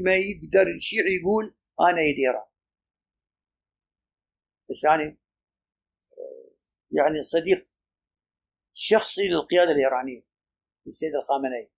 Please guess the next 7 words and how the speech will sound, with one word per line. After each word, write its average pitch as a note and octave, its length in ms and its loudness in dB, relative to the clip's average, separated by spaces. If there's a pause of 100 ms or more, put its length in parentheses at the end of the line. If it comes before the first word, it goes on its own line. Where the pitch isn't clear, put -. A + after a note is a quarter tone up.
(120)
واحترمه F#3 480 -2
جدا G#3+ 240 -8
جدا، A#2 400 -14 (1900)
ويحترمني E3 960 0
وعندي F3 500 -2
مكانة E3+ 360 2
عنده. B2+ 300 -6